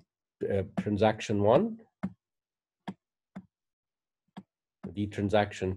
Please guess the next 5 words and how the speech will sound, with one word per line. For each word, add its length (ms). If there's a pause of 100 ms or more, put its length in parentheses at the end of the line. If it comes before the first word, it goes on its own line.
two، 120 (1800)
وأدي 260
لك 180
sequence 480
of 140